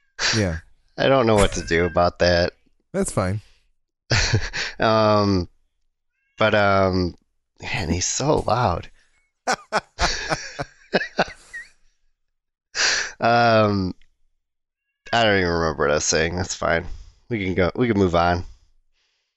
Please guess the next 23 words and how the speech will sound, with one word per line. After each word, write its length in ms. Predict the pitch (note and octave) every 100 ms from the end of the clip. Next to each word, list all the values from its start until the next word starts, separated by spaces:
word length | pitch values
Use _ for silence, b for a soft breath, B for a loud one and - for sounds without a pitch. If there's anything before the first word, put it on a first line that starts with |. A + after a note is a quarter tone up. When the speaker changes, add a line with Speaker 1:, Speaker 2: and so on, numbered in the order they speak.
| _ _ _ _ _ A2
Speaker 1:
Yeah, 160 | G#2
Zach 240 | G#2 B2+ -
says 220 | C#3+ C3+
he's 140 | A#2
definitely 380 | A#2+ A2 B2 A#2
not 220 | G#2 G2+
buying 260 | F#2 F#2 F#2
it 80 | D2+
until 240 | E2+ E2+
it 80 | E2
goes 220 | E2+ E2
on 200 | E2 E2
sale. 480 | - E2+ D#2+ D#2+ D#2+ _ -
Um, 480 | D#2+ E2+ E2 E2 D#2+ _
so, 440 | - G2+ F2+ E2 E2 _ _ _ _ _ _ _ _ _ -
yeah, 300 | D3 D#3+ D3+ -
it's 180 | E3 E3
one 160 | G3 G#3+
of 60 |
those 180 | F#3 D3+
things 300 | D3 C3 A2
where 240 | G#2+ G2+ -
I 580 | A2+ B2 A#2+ A#2+ A2+